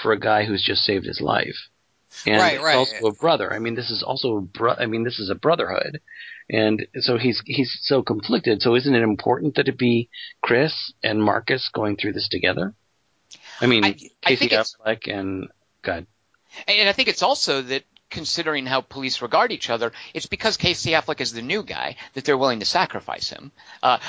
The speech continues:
Speaker 3: although
Speaker 1: Wow.
Speaker 3: Clifton Collins, I love how chilling he is that moment when he says, "I'll do a cop like that." And he, like,
Speaker 1: Yeah.
Speaker 3: snaps his
Speaker 2: Yeah.
Speaker 3: fingers. That's, like,
Speaker 1: Yeah.
Speaker 3: this awesome, like, wow, he's the super scary badass guy.
Speaker 1: Yeah,
Speaker 3: Uh,
Speaker 1: he's freaking great in this, by
Speaker 3: I,
Speaker 1: the way.
Speaker 3: I love Clifton Collins Junior, yeah.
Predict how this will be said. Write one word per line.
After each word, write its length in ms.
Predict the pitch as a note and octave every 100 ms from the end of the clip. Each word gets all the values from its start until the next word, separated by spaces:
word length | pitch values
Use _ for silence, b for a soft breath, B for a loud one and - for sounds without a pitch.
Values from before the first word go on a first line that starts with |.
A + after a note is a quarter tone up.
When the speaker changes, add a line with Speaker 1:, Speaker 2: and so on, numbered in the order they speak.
| B
Speaker 3:
although 160 | E3+
Speaker 1:
Wow. 60 | D3+
Speaker 3:
Clifton 340 | B3 B3 F3+
Collins, 320 | - G3+ D#3 D#3
I 40 |
love 240 | D3 F3
how 100 | D#3
chilling 340 | D#3 D#3+ D#3+ C#3
he 100 | B2
is 100 | A#2+
that 140 | A#2+
moment 160 | C3+ C#3+
when 80 | B2
he 40 |
says, 160 | A#2 C3
"I'll 100 | E3
do 100 | G3
a 60 | C3
cop 240 | C#3+ D3+
like 160 | A2 F#2+
that." 240 | B2+ A2
And 400 | - _ _ -
he, 20 |
like, 100 | B2
Speaker 1:
Yeah. 160 | G#2+ F#2+
Speaker 3:
snaps 200 | C3+ A#2+
his 100 | A#2+
Speaker 2:
Yeah. 20 |
Speaker 3:
fingers. 200 | D3+ C3+ - B
That's, 220 | - F#3+ F3+
like, 80 | -
Speaker 1:
Yeah. 80 | G#2+
Speaker 3:
this 160 | F#3+ -
awesome, 360 | - F#3 F#3+
like, 140 | C#3+ C#3+
wow, 320 | F#3 E3+ C3+
he's 340 | D#3+ F#3 D3
the 100 | C#3+
super 380 | C3 D#3 C#3+ C3+ A#2+ - B
scary 320 | - C#3 B2
badass 480 | C3+ B2+ G#2+ F#2+ -
guy. 240 | D2 - - B
Speaker 1:
Yeah, 160 | B A2
Speaker 3:
Uh, 140 | B2
Speaker 1:
he's 100 | C3+ - b b b
freaking 380 | B2 A2+ G2+ F2+
great 320 | F2 F#2+ F#2+
in 100 | F#2
this, 240 | F#2 - -
by 100 | -
Speaker 3:
I, 80 | D#3+
Speaker 1:
the 60 | -
way. 60 | -
Speaker 3:
I 80 |
love 260 | D3 C3 B2+
Clifton 300 | - A2 A2+
Collins 280 | G2 G2+ -
Junior, 320 | E2+ D2 D2
yeah. 240 | - F#2+